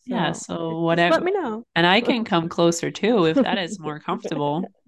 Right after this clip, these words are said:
Speaker 1: Um, yeah, but this week,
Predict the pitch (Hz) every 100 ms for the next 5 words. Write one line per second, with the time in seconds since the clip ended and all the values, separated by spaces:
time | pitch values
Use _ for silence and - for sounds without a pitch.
0 | - _ _ _ _ 254 - - - _
1 | - _ _ _ 78 - - - 208 _
2 | _ _ 175 156 117 160 190 _ 240 240
3 | 180 165 - _ _ _ - 190 202 208
4 | 233 190 160 -